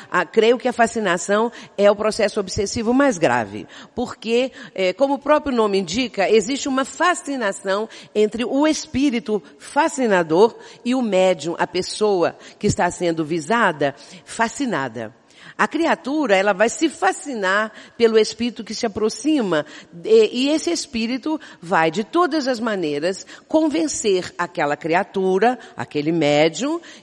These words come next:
que ele, espírito, é do bem, que é um espírito bom,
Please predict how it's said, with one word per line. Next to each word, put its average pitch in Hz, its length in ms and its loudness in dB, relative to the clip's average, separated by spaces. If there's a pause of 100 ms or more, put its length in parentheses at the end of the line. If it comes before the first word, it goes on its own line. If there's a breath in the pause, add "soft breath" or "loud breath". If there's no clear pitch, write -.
que 311 220 -2
ele, 247 280 6
espírito, 226 800 0 (220 loud breath)
é 175 80 -2
do 170 140 0
bem, 165 340 -2 (340 loud breath)
que - 120 -2
é - 20 4
um 165 80 0
espírito 170 500 -4
bom, 151 400 0